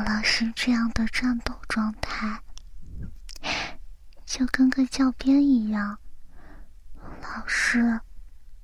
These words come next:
我是你的学生啊，今天我好像很不乖呢。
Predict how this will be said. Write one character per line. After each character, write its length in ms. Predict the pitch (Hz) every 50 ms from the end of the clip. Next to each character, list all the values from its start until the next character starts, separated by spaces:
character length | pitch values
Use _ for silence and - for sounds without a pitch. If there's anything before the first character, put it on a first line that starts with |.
| - - - - - - -
我 80 | 247
是 200 | 240 - - 262
你 140 | 262 254 233 220
的 200 | - - 226 240
学 320 | - - - - 220 214 220
生 340 | - - - 262 254 262 277
啊， 380 | - - - - - - - - - - - - - - - - - - - - - - - - - - - - - - - -
今 300 | - - - 269 269 262
天 360 | - - - 277 269 269 277 - - - - - - - - - - - - - - -
我 100 | 254 240
好 280 | 240 - - 233 220 -
像 260 | - - 254 254 254
很 180 | - - 233 208
不 240 | 214 - - 254 240
乖 420 | - - - 254 254 262 262 269
呢。 300 | 262 254 240 220 220 226